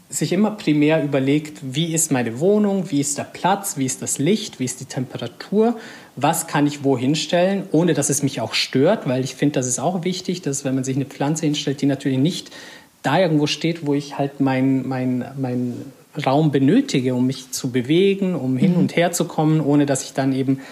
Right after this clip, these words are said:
Speaker 1: andauernd die Pflanze umstoße oder ihre Blätter abbreche, weil ich wieder da vorbeigekommen bin. Also, dass man sich so Sachen überlegt vorab und sich dann die entsprechenden Pflanzen sucht, damit das auch wirklich gut hineinpasst und harmonisch ist.
Speaker 2: Ja, und das stimmt schon hier bei diesem,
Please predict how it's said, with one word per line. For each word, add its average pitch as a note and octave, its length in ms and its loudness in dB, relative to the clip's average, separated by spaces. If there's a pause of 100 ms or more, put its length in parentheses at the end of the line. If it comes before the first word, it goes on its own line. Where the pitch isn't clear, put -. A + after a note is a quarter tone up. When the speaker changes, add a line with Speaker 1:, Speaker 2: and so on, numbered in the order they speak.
(120)
Speaker 1:
andauernd C#3+ 460 2
die C3+ 80 -2
Pflanze C#3 520 -2
umstoße D#3+ 840 0
oder B2+ 340 0
ihre B2 260 -2
Blätter D3 420 -2
abbreche, C#3 1200 -2
weil C3 120 0
ich C3 120 -4
wieder C3 140 0
da B2 100 -2
vorbeigekommen C#3+ 760 -2
bin. D3+ 140 -2
Also, C3 180 -2
dass D3 180 0
man E3 100 0
sich D3 180 -4
so E3+ 180 0
Sachen D#3+ 300 0
überlegt C3 580 0
vorab F3+ 540 0 (260)
und C#3 100 0
sich - 220 -4
dann C#3+ 360 4 (320)
die C3+ 60 4
entsprechenden B2 480 0
Pflanzen B2 420 0
sucht, C3+ 280 -4
damit C3+ 200 2
das C3 120 0
auch B2+ 160 -2
wirklich C#3 360 -4
gut C#3+ 160 -2
hineinpasst C#3 640 -2
und B2+ 140 -4
harmonisch A#2 420 -6
ist. - 300 -12 (180)
Speaker 2:
Ja, F#3+ 160 2
und G#3+ 60 2
das A3 100 2
stimmt A#3+ 220 -2
schon G3+ 100 2
hier G#3 120 2
bei F#3+ 120 2
diesem, G3 460 2